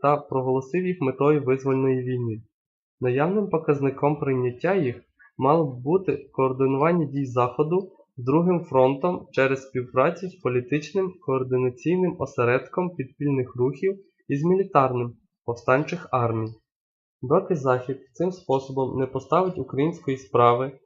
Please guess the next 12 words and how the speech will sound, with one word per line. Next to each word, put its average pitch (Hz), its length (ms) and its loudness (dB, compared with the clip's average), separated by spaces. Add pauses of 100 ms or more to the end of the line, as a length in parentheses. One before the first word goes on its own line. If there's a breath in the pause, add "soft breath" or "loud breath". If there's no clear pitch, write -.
(260)
немає 135 380 2
підстав 147 500 0
для 131 120 2
того, 156 520 -2 (200)
щоб - 220 -10
вірити 139 480 0
в 123 80 -2
його 131 180 0
добрі 131 380 2
наміри. 123 480 0 (580)
Доки, 175 520 0
наприклад, 127 580 -2